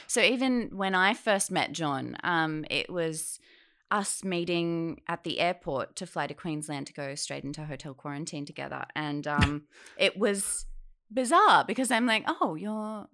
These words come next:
Speaker 1: Mick Taylor from Wolf Creek." And so just sitting next to him quietly in the airport, sitting next to him quietly on the plane. I'm like,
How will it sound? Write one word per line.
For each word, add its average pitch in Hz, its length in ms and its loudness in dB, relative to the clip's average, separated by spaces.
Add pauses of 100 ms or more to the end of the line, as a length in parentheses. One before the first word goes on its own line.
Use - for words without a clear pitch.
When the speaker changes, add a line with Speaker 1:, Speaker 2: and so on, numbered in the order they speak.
(340)
Speaker 1:
Mick 240 240 -6
Taylor 190 580 -4
from 185 240 -6
Wolf 220 340 -4
Creek." - 560 -8
And 175 460 -2
so 202 140 -8
just - 400 -10 (380)
sitting 208 300 -8
next - 240 -8
to 208 80 -6
him 202 160 -4
quietly 196 540 -4
in 196 100 -2
the 190 80 -2
airport, 175 840 0 (440)
sitting 214 300 -6
next 196 220 -6
to 233 80 0
him 220 140 2
quietly 208 500 6
on 208 80 2
the 214 80 -2
plane. 185 640 2
I'm 254 120 0
like, 254 160 0